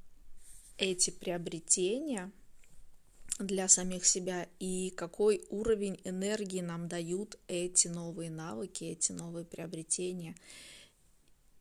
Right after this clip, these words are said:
для нашей собственной эволюции, да, для нашего собственного развития. И по-, понаблюдайте за тем, что вы можете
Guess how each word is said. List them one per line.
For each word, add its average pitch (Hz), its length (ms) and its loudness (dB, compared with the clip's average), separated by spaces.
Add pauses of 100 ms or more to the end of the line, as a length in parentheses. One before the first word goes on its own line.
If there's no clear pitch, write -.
(140)
для 185 340 -4
нашей 185 320 2
собственной 175 680 6
эволюции, 180 680 2
да, 180 240 -4
для 185 180 -4
нашего 175 360 -4
собственного 170 640 0
развития. 175 680 -4 (1300)
И 185 540 0 (1500)
по-, 190 100 4
понаблюдайте 196 960 2
за 185 200 2
тем, 254 560 4
что 202 380 2
вы 233 140 2
можете 196 840 0